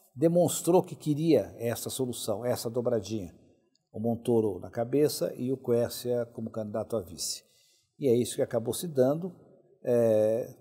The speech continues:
tem sempre seus conflitos, teve seus conflitos, mas, mas isso caminhou de uma forma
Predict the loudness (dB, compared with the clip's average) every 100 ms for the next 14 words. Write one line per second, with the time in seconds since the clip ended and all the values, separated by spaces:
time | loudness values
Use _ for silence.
0 | -4 -2 0 2 2 0 -4 -2 0 0
1 | 0 -4 -4 -4 -6 -4 -6 -6 -8 -8
2 | -8 -10 -6 -4 -2 -4 -10 _ _ _
3 | _ _ -2 0 0 -4 -6 2 4 4
4 | 2 4 0 2 2 4 2 0 0 -2
5 | -6 -14 -20